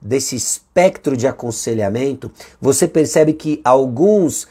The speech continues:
são de encorajamento, reverberação da palavra de Deus, e outros demandam um ensino mais estruturado e profundo.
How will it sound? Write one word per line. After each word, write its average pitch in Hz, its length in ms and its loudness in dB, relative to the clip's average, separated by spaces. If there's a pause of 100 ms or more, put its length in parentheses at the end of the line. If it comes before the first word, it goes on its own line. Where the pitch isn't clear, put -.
são 151 340 0
de 123 220 -6
encorajamento, 135 1120 -2
reverberação 139 880 0
da 123 100 -2
palavra 113 400 -6
de 104 140 -8
Deus, 117 540 -4 (340)
e 160 260 2
outros 175 600 2
demandam 147 1160 -2 (220)
um 135 200 0
ensino 151 720 -2
mais 135 280 -4
estruturado 123 800 -4
e 127 60 -4
profundo. 113 720 -10